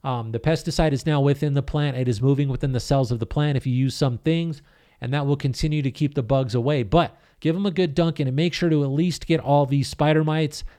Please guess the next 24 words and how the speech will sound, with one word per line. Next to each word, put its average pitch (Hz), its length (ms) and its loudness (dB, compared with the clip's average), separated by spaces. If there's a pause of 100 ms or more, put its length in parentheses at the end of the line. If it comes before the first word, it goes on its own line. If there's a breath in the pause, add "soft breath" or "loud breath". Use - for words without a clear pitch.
the 123 80 0
webs, 139 400 2
the 139 100 2
bugs 147 400 2
off 147 300 0
of 143 180 -2
the 135 80 0
plant. 143 400 -4 (300 soft breath)
Then 151 220 2
dunk 156 240 2
it 147 140 0
into 135 200 2
the 127 140 4
wet, 143 380 4
uh, 127 160 0
the 120 160 0
clean 170 320 -2
dish 165 240 0
to 143 80 -2
get 135 160 0
rid 147 160 0
of 135 40 0
the 131 80 -2
pesticide. 160 680 2